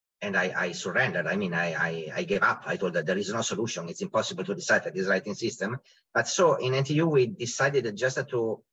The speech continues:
make a desperate attempt to be, uh, to, to remove all the biases, everything we knew, everything we believed to know. Uh,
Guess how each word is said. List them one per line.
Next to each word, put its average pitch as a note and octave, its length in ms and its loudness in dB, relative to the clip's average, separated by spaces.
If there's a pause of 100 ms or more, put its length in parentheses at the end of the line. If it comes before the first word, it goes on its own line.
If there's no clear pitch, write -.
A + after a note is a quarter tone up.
(200)
make A2 180 -4
a - 20 0
desperate A2 440 0
attempt G#2+ 540 -4
to G2+ 120 -4
be, G2 300 0 (760)
uh, - 220 2
to, B2 180 -4
to C3 180 -2
remove C3 240 2
all C3+ 120 4
the B2 80 2
biases, G2+ 540 0
everything B2 360 0
we A2 100 -4
knew, A2 340 -4
everything A#2 360 -2
we A2 100 -4
believed A2 520 -2
to G2+ 100 -4
know. A2 380 -2 (640)
Uh, A2+ 320 4